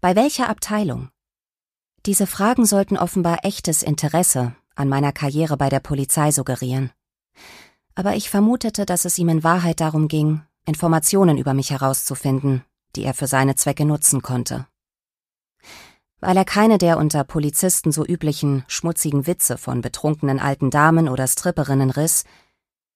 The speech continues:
ging ich davon aus, dass Andrew ihn vorgewarnt hatte. Aber jedes Mal, wenn sich unsere Blicke im Rückspiegel trafen, fiel mir auf, dass er mich trotz seines netten Geplauders ganz genau im Visier hatte.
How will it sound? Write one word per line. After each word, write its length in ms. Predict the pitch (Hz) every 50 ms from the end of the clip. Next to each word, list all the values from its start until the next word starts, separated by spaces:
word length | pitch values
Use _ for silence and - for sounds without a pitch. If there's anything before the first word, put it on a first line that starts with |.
| _ -
ging 140 | 190 185 202
ich 120 | 202 -
davon 280 | - 208 - - 196 190
aus, 260 | - 180 185 - -
dass 200 | 196 185 - -
Andrew 360 | - 170 160 165 156 175 180
ihn 160 | 175 180 180 170
vorgewarnt 640 | - - 185 151 - 131 123 123 117 120 117 -
hatte. 320 | - - - 147 - 143 - _ _ _ _ _ _ _ _ _ _ _ _ _ _ _ _ _ _ _ _ _ _ _ _ - - _ _ _ _ _ -
Aber 140 | 196 190 185
jedes 360 | 180 208 233 240 226 - -
Mal, 220 | 190 196 202 185
wenn 120 | 175 165 165
sich 200 | 165 156 - -
unsere 300 | 160 160 - 160 156 156
Blicke 320 | 160 170 196 202 - 170
im 140 | - 139 143
Rückspiegel 560 | 139 170 175 - - - - 151 135 135 131
trafen, 600 | 131 - - 139 131 135 - - 156 156 160 165 _ _ _ _ _ _ _ _ _ _ _ _ _
fiel 220 | - - - 190 185
mir 180 | 180 175 -
auf, 220 | 175 196 220 - -
dass 180 | 202 185 -
er 60 | 196
mich 220 | 180 180 180 - -
trotz 300 | - - - - - -
seines 320 | 202 190 185 180 - -
netten 240 | 185 180 - 175 160
Geplauders 760 | 156 151 - - 156 151 156 151 151 147 147 - - - _ -
ganz 280 | 185 180 175 170 - -
genau 300 | 151 143 143 139 139 135
im 160 | - 135 123
Visier 400 | 127 127 131 - 127 123 120 123
hatte. 360 | 139 - - 185 156 143